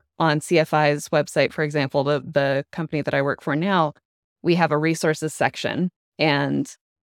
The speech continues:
uh, within our resources section, we've divided everything into,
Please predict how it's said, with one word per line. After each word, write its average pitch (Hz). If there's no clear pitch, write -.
uh, 139
within 160
our 147
resources 151
section, 143
we've 143
divided 147
everything 147
into, 143